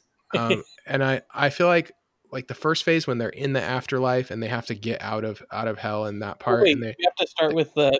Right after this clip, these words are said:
Speaker 1: it starts with the, it starts with Ro-, uh, Evil Robot Bill and Evil Robot Ted.
Speaker 2: Right, sure, yes.
Speaker 1: And that whole sequence is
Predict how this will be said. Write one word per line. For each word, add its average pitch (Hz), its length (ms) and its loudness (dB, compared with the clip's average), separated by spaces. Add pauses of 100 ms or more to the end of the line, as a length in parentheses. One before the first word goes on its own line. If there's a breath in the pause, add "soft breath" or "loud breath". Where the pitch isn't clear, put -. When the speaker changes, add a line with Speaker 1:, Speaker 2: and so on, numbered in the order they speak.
Speaker 1:
it 143 220 -2
starts 208 260 4
with 180 120 -6
the, 143 260 2
it 147 60 0
starts 180 240 0
with 156 160 0
Ro-, 143 180 0
uh, 135 260 2
Evil 147 320 2
Robot 135 360 2
Bill 127 200 0
and 127 80 -2
Evil 135 240 -4
Robot 135 300 -2
Ted. 135 340 -8 (140)
Speaker 2:
Right, 110 300 -2
sure, 92 340 -4 (140)
yes. 104 400 -6 (320)
Speaker 1:
And 160 220 6
that 180 280 8
whole 180 180 6
sequence 151 520 2
is 135 300 -2